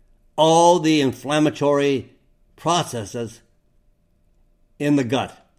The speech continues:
And now looking forward, scientists have predicted the rates of inflammatory bowel diseases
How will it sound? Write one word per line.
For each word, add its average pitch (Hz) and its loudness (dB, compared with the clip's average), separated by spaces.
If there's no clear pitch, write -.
And 135 -2
now 170 4
looking 165 2
forward, 143 0
scientists 156 0
have 135 -4
predicted 123 -4
the 139 -2
rates 202 4
of 139 0
inflammatory 156 2
bowel 147 0
diseases 117 0